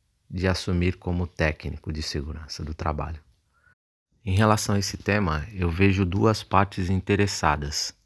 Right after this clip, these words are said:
Uma é o empregador e outra é o empregado, quem tá se propondo a entrar na área.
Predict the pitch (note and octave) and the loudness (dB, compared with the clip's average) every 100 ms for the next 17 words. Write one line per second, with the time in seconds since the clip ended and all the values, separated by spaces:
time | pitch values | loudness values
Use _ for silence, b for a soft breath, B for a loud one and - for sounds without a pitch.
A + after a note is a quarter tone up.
0 | b b b b - A#2+ G2+ F#2+ F2+ F#2+ | b b b b -6 0 4 4 4 4
1 | G2 G#2 G2+ A2 B2+ - _ _ _ _ | 6 4 4 2 2 -2 _ _ _ _
2 | _ _ _ _ A#2+ G#2+ A2 - - B2 | _ _ _ _ -2 0 0 0 -2 -2
3 | - _ _ B2 A2 G#2+ A2+ G2+ G2 D#2+ | -6 _ _ -4 -2 2 4 6 6 4
4 | D2+ - E2 F#2 - - G2+ F#2 - F#2 | 0 -4 -2 -2 -2 -4 -2 -2 -2 -2
5 | G#2+ A#2 A2+ - - F#2+ G2+ G#2 G#2 G#2+ | -2 -2 -4 -4 -2 0 0 0 2 4
6 | E2+ D2+ D2+ | 4 2 -4